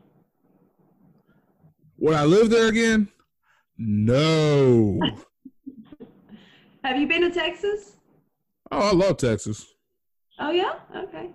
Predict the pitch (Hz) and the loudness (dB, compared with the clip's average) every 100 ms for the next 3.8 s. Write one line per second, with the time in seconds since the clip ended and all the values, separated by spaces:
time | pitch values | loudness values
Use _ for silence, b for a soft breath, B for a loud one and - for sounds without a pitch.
0 | - - 208 220 220 190 208 190 190 175 | -18 -6 -4 0 0 2 2 2 2 2
1 | 202 156 139 - - _ _ _ _ _ | 2 0 -4 -8 -20 _ _ _ _ _
2 | _ _ - 311 - 311 349 - _ _ | _ _ -12 -10 -8 -10 -10 -16 _ _
3 | _ - 240 110 - 214 - 202 | _ -2 0 0 -2 -6 -8 -12